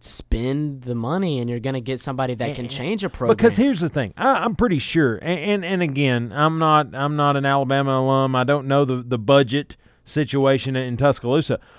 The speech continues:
Speaker 2: But when Mike Shula left, I'm pretty sure the Alumni Association was like, "Listen, guys, if we can't do any better than this, I'll spend my money somewhere else."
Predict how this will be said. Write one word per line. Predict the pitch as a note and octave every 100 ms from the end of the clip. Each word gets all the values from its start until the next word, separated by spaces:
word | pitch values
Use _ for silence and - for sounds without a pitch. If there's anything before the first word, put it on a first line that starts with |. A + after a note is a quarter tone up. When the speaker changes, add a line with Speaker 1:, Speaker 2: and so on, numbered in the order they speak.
| -
Speaker 2:
But | C3 C3+
when | C#3+ C3+ B2+
Mike | D#3 G#3+
Shula | - F#3 A3 G#3+ F3+
left, | F3+ A3+ G#3+ - - _ _ _ _ -
I'm | D#3+ G#3
pretty | A3 F#3
sure | D3 F3+ F3+
the | D3
Alumni | D3 F#3 D3+
Association | B2+ D3+ C3+ C#3 B2+
was | B2+ G#2+
like, | A2+ G2+
"Listen, | D3 F#3 B2
guys, | G2 G#2+ _ _ _
if | -
we | D3+
can't | G#3 F3+
do | D3+
any | C3+
better | B2+ C3+
than | A#2+
this, | C3+ F3+ D#3+
I'll | D#3+
spend | - D#3+
my | C#3+
money | C#3 B2 A2
somewhere | A#2+ A2 A2
else." | F3 C3+